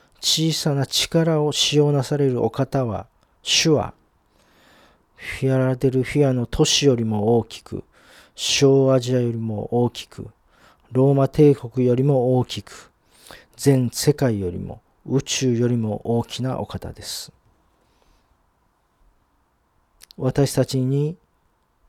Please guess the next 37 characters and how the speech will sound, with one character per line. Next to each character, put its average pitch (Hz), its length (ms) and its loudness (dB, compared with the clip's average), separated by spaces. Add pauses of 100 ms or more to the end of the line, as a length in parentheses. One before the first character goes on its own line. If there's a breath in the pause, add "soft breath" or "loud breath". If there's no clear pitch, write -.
(1600)
小 160 280 -4
さ 156 200 0
な 131 180 0
能 139 200 2
力 123 240 -2
が 95 220 0
あ 117 40 0
る 110 120 -4
の 95 160 -6
か、 - 340 -20
大 131 240 0
き - 140 -12
な 123 100 0
能 135 220 2
力 131 320 -2
が 120 360 -6
あ 131 60 0
る 135 100 0
の 127 140 -2
か - 340 -6 (600 soft breath)
よ 143 160 10
り 123 100 2
は - 220 -2
る 196 100 2
か 165 100 -2
に 143 140 0
重 131 260 2
要 131 120 4
な 117 100 0
こ 110 140 -12
と 107 160 -10
は、 104 240 -10 (500 loud breath)
大 156 220 4
き 170 160 -2
な 135 180 0
主 - 280 0
を 101 200 -2